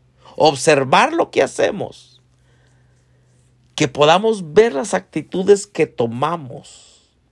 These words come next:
hacia tus cosas, hacia lo tuyo. Padre, porque cuando voy a hacer algo para mí,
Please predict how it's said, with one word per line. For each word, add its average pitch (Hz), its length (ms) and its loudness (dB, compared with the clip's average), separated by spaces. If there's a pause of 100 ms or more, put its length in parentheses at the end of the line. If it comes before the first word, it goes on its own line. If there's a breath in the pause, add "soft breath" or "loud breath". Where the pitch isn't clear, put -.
(880 soft breath)
hacia 110 460 -2
tus 101 220 -8
cosas, - 760 -6 (1080)
hacia 107 280 -4
lo 110 140 -6
tuyo. 123 400 -4 (880 loud breath)
Padre, 208 300 4
porque 175 320 -2
cuando 135 260 4
voy 127 160 2
a 196 60 2
hacer 202 180 0
algo 202 300 4
para 120 320 0
mí, 202 340 -4